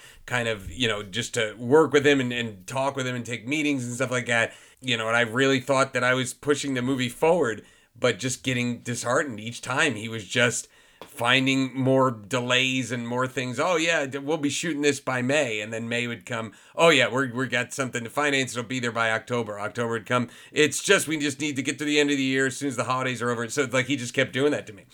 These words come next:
The issue, truly, that I found out afterwards is that he had no power. He had no power to make a film, uh, whatsoever. Um,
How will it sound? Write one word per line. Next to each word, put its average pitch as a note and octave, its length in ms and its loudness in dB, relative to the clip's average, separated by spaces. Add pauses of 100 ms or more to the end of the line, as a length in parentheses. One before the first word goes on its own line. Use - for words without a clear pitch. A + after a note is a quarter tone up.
(420)
The C3+ 320 -6
issue, E3+ 640 4 (420)
truly, B2+ 440 -6
that G2+ 100 -12
I G2+ 80 -8
found G2+ 280 -12
out G2 80 -10
afterwards G#2+ 500 -4
is C3 100 -8
that D#3 140 0
he E3+ 80 0
had E3 160 2
no D3 200 8
power. G#2 640 -8
He B2 120 -10
had B2 120 -4
no C#3 160 2
power B2 220 0
to A2+ 80 -4
make A2+ 120 -6
a G#2+ 40 -6
film, G#2+ 560 -8
uh, - 240 -18 (340)
whatsoever. A#2 880 -2 (360)
Um, A2 400 -4